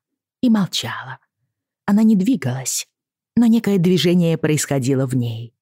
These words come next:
Это было ясно по меняющемуся выражению её лица, потому как решительно она вдруг расправила плечи. Она прислушивалась к себе. Мы тоже.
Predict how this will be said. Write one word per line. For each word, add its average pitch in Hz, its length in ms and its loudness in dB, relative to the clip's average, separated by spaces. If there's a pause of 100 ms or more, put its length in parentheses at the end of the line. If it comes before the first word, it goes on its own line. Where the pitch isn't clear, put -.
(500)
Это 226 180 0
было 214 140 2
ясно 220 360 0
по 214 80 -2
меняющемуся 196 760 2
выражению 156 600 2
её 135 300 0
лица, 127 520 -4 (580)
потому 139 320 -2
как 135 220 -4
решительно 165 760 -2 (240)
она 214 180 2
вдруг 170 280 -2
расправила 143 640 -2
плечи. 120 640 -8 (580)
Она 202 220 0
прислушивалась 135 800 -2
к - 60 -10
себе. 117 600 -8 (600)
Мы 254 160 2
тоже. - 460 -10